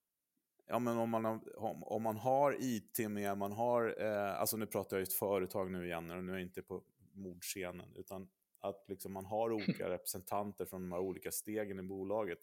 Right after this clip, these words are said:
Speaker 1: då kommer det inte till slut... Då blir det inte bara, aha,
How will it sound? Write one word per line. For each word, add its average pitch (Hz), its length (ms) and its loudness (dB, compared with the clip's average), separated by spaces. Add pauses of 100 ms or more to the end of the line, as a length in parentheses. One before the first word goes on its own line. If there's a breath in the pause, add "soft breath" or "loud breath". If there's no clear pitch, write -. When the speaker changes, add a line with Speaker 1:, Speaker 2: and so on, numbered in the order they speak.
Speaker 1:
då 104 120 -6
kommer 139 400 -2
det 135 60 4
inte 101 200 -4
till 87 140 -8
slut... 90 540 -4 (1080 soft breath)
Då 117 80 2
blir 131 280 4
det 131 60 6
inte 107 200 2
bara, 87 360 4 (120)
aha, 104 380 4